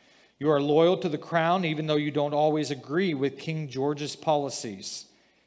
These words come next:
England has been good to you. Your family's business has prospered. In time, your father senses your need for adventure and proposes that you establish a presence in the colonies across the Atlantic.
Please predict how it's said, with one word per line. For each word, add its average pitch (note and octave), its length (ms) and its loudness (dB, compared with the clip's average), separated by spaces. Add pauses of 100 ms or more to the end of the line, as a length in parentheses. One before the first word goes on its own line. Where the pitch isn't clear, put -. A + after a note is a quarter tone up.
(100)
England C#3 340 -4
has C#3 140 -6
been D3 160 -4
good F3 220 2
to D3 60 -6
you. A2+ 300 -6 (220)
Your A#2 100 -6
family's C3+ 420 -8
business C#3+ 500 -4
has D3+ 140 -6
prospered. C3+ 680 -2 (760)
In D3+ 160 -4
time, E3+ 400 0
your C#3+ 140 0
father D3+ 400 2
senses D#3+ 500 -4
your D3 120 -2
need D3 300 -6
for C3+ 200 -4
adventure D#3 540 -4
and A#2+ 120 -8
proposes D3+ 540 -4
that F3 100 -2
you E3 160 -2
establish E3+ 560 0
a D3 80 -6
presence E3 600 -6 (320)
in D3 100 -6
the C#3+ 80 -4
colonies C#3+ 720 -2
across C#3+ 440 -2
the C3 120 -4
Atlantic. C3 640 -8